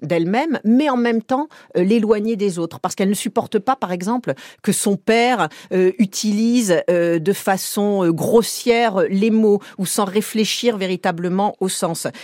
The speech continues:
Et tout ce qu'elle rap-, euh, tout ce qu'elle rapporte dans son, euh, justement, rapport au langage, euh, ça, moi, je trouve ça toujours passionnant. Et dans les grands récits, euh, comme ça, dans, autobiographiques d'écrivains,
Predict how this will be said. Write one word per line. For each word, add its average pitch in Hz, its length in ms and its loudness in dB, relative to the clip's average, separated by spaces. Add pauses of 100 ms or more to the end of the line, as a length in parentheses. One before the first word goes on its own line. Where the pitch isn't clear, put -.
Et - 60 -10
tout - 200 -4
ce - 120 -4
qu'elle 214 160 -2
rap-, 196 340 -6 (240)
euh, 151 320 -2
tout - 140 -14
ce - 40 -16
qu'elle 165 120 -2
rapporte 208 480 -2
dans 147 100 -6
son, 143 400 -4
euh, 135 140 -2 (180)
justement, 175 320 -2
rapport 180 420 -2
au 165 60 0
langage, 175 480 -2 (260)
euh, 180 140 0 (100)
ça, 233 220 0
moi, 175 140 -2
je - 40 -12
trouve 151 160 -10
ça 214 160 0
toujours 170 360 -4
passionnant. 156 640 -4
Et 139 80 -6
dans 147 120 -2
les 156 140 -2
grands 180 380 0 (200)
récits, 170 680 -2
euh, 120 640 -2
comme 143 180 -8
ça, 156 200 -2
dans, 127 260 -6
autobiographiques 165 760 -2
d'écrivains, 165 580 -6